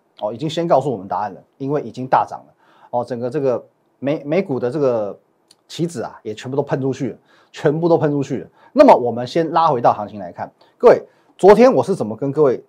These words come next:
做一个分享的？已知的利空不是利空，其实在十月底，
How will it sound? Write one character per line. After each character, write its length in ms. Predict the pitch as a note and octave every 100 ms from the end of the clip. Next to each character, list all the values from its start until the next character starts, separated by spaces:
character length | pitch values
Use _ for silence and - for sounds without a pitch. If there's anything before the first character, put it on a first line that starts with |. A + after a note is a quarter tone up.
| _
做 180 | - D#3+
一 40 | A#2+
个 140 | G#2+
分 200 | B2 A#2
享 200 | G#2 -
的？ 100 | - _ _ _ _ _ _ _ _ _ _ -
已 160 | D#3+
知 120 | D#3
的 120 | G3+ F3+
利 160 | E3+
空 200 | D3 C#3
不 120 | B2
是 120 | B2 C#3+
利 140 | A#2+
空， 260 | - F2+ - _ _ -
其 80 |
实 60 | A3+
在 100 | D4
十 220 | - F3
月 180 | B3 F#3
底， 220 | A#2+ F2